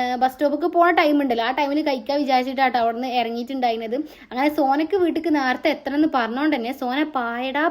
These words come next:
പാച്ചിലാണ് ട്ടോ. അതാണ് ഇപ്പൊ നിങ്ങൾ കണ്ടോണ്ടിരിക്കുന്നത്. ഓട്ടോ പിടിക്കാല്ല ഓളെ പാച്ചിലാണ്. കാരണം അവൾക്ക് വീട്ടിലേക്ക് നേരത്തെ എത്താൻ പറഞ്ഞിരിക്കണ്. അങ്ങനെ നമ്മൾ ഓട്ടോയും പിടിച്ച് ഓട്ടോന്ന് കുത്തി തിരക്കി ഇരുന്നിട്ടാണ് നമ്മളതൊക്കെ കഴിച്ചിട്ടുണ്ടായിരുന്നത്. സത്യം പറയുകയാണെന്നുണ്ടെങ്കിൽ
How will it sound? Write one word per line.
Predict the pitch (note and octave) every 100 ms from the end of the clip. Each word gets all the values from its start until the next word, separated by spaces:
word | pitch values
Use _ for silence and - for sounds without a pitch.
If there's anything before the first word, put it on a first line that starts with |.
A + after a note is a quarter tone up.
| E4
പാച്ചിലാണ് | A#3 A3 C4 C4 A#3+ G#3+
ട്ടോ. | G3 F#3+ - - B3
അതാണ് | C4 D#4
ഇപ്പൊ | D#4+
നിങ്ങൾ | D#4 D4+
കണ്ടോണ്ടിരിക്കുന്നത്. | C4+ B3+ B3 B3 A3+
ഓട്ടോ | A3 C4
പിടിക്കാല്ല | A#3+ C4+ C4 C4+
ഓളെ | B3+ B3+
പാച്ചിലാണ്. | A#3+ A3+ B3 B3
കാരണം | B3 D4
അവൾക്ക് | D4+ F#4
വീട്ടിലേക്ക് | F4 E4+ G#4
നേരത്തെ | F4+ F4+
എത്താൻ | G4 F#4 G4+
പറഞ്ഞിരിക്കണ്. | F#4+ E4 D#4 D#4 - F4+
അങ്ങനെ | A3+ D4
നമ്മൾ | E4 F4 D4
ഓട്ടോയും | C4+ C4 E4 F4+
പിടിച്ച് | D#4+ - D4 B3
ഓട്ടോന്ന് | A#3 C4+ D4+
കുത്തി | C#4+ - C#4+
തിരക്കി | D4 C4 D4
ഇരുന്നിട്ടാണ് | B3+ B3 C4+ B3+
നമ്മളതൊക്കെ | B3 A#3 A#3+ B3+
കഴിച്ചിട്ടുണ്ടായിരുന്നത്. | B3 B3 B3+ C4+ B3+ A#3 A#3 B3+ C#4 - - -
സത്യം | - F#4 G#4 G#4
പറയുകയാണെന്നുണ്ടെങ്കിൽ | F#4 F4+ F#4 F#4 E4 D4 C#4